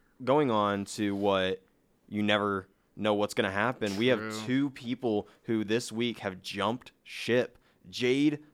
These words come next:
Speaker 1: Cargill, former T B S champion, longest reigning,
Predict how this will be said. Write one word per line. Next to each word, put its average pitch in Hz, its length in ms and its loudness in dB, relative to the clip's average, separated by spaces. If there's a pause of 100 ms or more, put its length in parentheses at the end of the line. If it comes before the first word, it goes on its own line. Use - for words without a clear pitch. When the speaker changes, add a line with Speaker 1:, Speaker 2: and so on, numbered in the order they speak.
(140)
Speaker 1:
Cargill, 123 600 2
former 131 420 -2
T - 240 -8
B 135 140 0
S 120 180 0
champion, 117 420 -2 (220)
longest 127 560 0
reigning, 113 540 -2